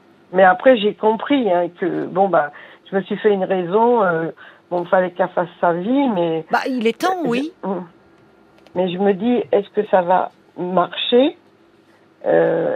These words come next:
Speaker 1: est-ce que, c'est
Speaker 2: Mais,
Speaker 1: parce
Speaker 2: et
Speaker 1: que
Speaker 2: les, les, et, et, Nicole,
Speaker 1: Parce
Speaker 2: lâchez,
Speaker 1: que
Speaker 2: lâchez du
Speaker 1: Mm.
Speaker 2: lest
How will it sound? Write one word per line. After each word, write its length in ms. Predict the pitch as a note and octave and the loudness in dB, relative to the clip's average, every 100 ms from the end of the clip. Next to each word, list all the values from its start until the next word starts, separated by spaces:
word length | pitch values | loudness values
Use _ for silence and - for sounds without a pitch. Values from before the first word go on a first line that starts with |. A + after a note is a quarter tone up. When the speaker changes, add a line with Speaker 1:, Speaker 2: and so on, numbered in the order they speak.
| - | -4
Speaker 1:
est-ce 300 | F3+ F3+ - | -6 -6 -4
que, 500 | G3 E3+ E3 E3 D#3+ _ _ _ _ _ _ - - - | -2 0 0 -2 -4 _ _ _ _ _ _ -10 -10 -8
c'est 240 | - - - | -8 -4 2
Speaker 2:
Mais, 180 | C4+ - | 2 2
Speaker 1:
parce 120 | F#3 | 0
Speaker 2:
et 40 | G3 | 2
Speaker 1:
que 60 | B3+ | 2
Speaker 2:
les, 180 | C4+ - | 2 2
les, 180 | A#3+ - - | -2 -2 -4
et, 220 | G3 G#3 D#3 - | -2 0 -2 -10
et, 80 | - - _ _ _ _ _ - | -18 -18 _ _ _ _ _ -6
Nicole, 560 | G#3 G#3 G3+ F#3 E3+ - _ _ _ _ _ _ _ _ _ _ _ _ _ _ _ - - | -4 -4 -2 -2 -2 -8 _ _ _ _ _ _ _ _ _ _ _ _ _ _ _ -8 -2
Speaker 1:
Parce 120 | A#3 | 0
Speaker 2:
lâchez, 480 | C4 B3 E4+ D4+ A#3 | 2 0 2 2 2
Speaker 1:
que 40 | |
Speaker 2:
lâchez 460 | B3+ D4+ - E4 B3+ | 2 0 -2 -2 0
du 120 | A3 | 0
Speaker 1:
Mm. 20 | |
Speaker 2:
lest 580 | G3 G#3 A#3 - - - | 2 0 -2 -8 -16 -16